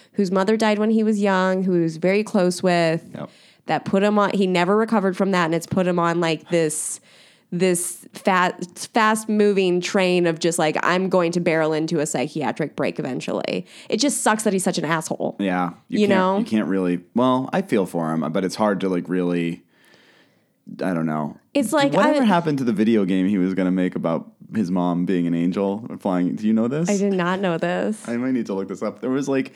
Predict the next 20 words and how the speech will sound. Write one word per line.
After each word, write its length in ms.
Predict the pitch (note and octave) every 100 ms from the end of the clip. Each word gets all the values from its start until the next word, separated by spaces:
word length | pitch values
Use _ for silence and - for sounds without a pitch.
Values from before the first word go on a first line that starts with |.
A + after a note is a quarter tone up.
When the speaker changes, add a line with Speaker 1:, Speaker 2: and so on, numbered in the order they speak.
| - _
Speaker 2:
he 160 | C3
announced 300 | C#3 C3 C#3+
that 100 | A#2
he 60 | A2
was 140 | G2+
gonna 180 | A2 G#2+
create 200 | A#2+ G#2
a 40 |
video 360 | F2 G2 G#2 F2+
game 300 | E2 D2 D#2
about, 340 | D2 D#2 D2+
like, 280 | - D#2 - _ _ -
where 160 | F#2
his 160 | G2+ F#2
mo-, 240 | E2+ E2+ -
like, 280 | F2+ F2 - _ -
you 200 | F2+ F#2+
were 260 | G2 F2+ -
a, 80 | D#2+
an, 120 | -